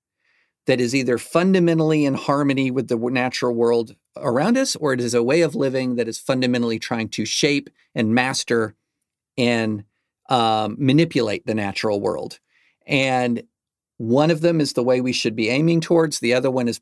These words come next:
the problem. And I finally sort of, like, these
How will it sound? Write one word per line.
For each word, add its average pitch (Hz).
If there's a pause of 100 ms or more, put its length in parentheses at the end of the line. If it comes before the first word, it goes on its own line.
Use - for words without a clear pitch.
(120)
the 123
problem. - (600)
And 131
I 127
finally 190
sort -
of, 123
like, 113
these 147